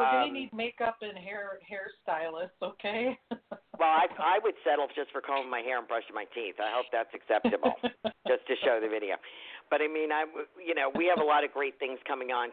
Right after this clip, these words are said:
Speaker 2: to Goldilocks Productions, so please check us out. All of our shows are fabulous. We have
Speaker 1: Yeah.
Speaker 2: excellent healers and <clears throat> angel readers and, uh, mediums.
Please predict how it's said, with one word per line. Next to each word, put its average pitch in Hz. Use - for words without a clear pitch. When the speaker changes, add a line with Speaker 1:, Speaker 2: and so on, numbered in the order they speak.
Speaker 2:
to 127
Goldilocks 127
Productions, 120
so 113
please 156
check 123
us 104
out. 113
All 139
of 107
our 101
shows 104
are 98
fabulous. 104
We 101
have 95
Speaker 1:
Yeah. 147
Speaker 2:
excellent 113
healers 139
and 104
<clears throat> 175
angel 131
readers 131
and, 101
uh, 98
mediums. 143